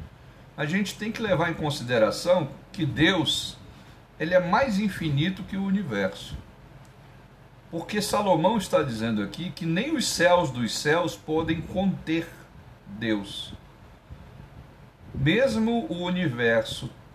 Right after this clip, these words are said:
tão grande, tão imenso,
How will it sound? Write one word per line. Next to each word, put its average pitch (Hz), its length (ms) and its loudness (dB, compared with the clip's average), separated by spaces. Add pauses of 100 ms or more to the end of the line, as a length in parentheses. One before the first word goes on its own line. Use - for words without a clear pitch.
(120)
tão 214 260 4
grande, 143 840 0 (1800)
tão 151 220 6
imenso, 170 840 0